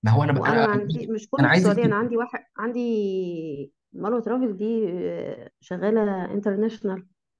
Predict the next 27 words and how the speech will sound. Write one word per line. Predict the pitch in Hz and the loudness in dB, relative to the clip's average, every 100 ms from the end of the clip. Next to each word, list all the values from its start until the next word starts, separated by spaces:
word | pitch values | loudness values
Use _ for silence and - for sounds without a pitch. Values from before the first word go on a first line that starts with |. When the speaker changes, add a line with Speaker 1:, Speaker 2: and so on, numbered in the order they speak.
| - | -4
Speaker 2:
هي | 208 | 0
في | 214 | 4
Speaker 1:
ايوه. | 135 | 4
Speaker 2:
الوقت | 120 110 113 | 4 0 -6
ده | 214 302 269 | -8 -6 -6
بس | 285 - | -8 -10
مركزه | 214 190 190 233 254 | -6 -6 -4 -4 -2
على | 233 185 180 | -2 -2 -2
ال-، | 185 180 170 170 156 | -4 -4 -4 -6 -6
على | 156 170 | -6 -4
العمره، | 170 165 196 226 214 | -4 -2 0 0 0
وعلشان | 185 175 180 202 | 0 -2 -2 -2
موسم | 208 214 214 | -2 -2 -2
العمره | 185 208 214 | 0 0 0
وموسم | 196 208 208 185 | -2 -4 -4 -10
الحج. | - 190 185 _ _ _ - | -10 -12 -14 _ _ _ -8
Speaker 1:
حلو، | - 139 127 107 | 0 4 4 4
بصي، | 120 120 113 | 2 0 0
انا، | 113 131 139 | 0 2 2
انا | 135 | 2
محتاج | 131 120 151 | 0 -4 -10
تفهمي | - 123 143 156 | -12 -14 -8 -4
الكونسبت، | 147 160 175 190 175 131 | -2 0 0 0 0 -2
مش | - | -4
محتاج | 113 - 151 156 | -6 -4 -4 -4
تاخدي | 156 151 - | -6 -8 -10
السيتويشن | - - 139 175 208 208 | -14 -4 0 2 2 0